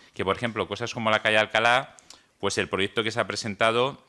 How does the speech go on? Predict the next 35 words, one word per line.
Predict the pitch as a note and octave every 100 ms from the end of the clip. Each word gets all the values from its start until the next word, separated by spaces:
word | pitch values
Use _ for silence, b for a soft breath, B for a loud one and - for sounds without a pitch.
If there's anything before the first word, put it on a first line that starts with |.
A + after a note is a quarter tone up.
| _
pues | -
nosotros | E2 G2+ G2
consideramos | - G#2+ F#2 G2 G2 A2
que |
tiene | A2+ A#2
ciertas | A2+ F#2 E2+
carencias, | - E2+ B2+ G2 -
y |
lo | F2
pongo | G2+ G2+
como | F2+
ejemplo | E2 B2+ A2+ F#2
simplemente. | F#2 E2 F2 E2 - D2+ F2+ b b b b b b -
Nosotros | A#2+ B2 C3+ C3
no | C#3+
vamos | C#3+ C3+
a |
estar | B2+
en | A2
contra | A2 G#2 G#2
de | F#2+
la |
instalación | F#2 - F2+ - F#2
de |
carriles | F#2 F2 E2+
bus | D#2+ E2
en | E2
la | D2
ciudad, | C#2+ C#2+ C#2+ _ _ G2+ _
pero | F2+
sí | F2 G2+
nos | G2+
parece | - G#2 A2 - D#2
poco | - E2 F#2+
razonable | F#2+ F#2 G2+ G#2+ F#2+ D#2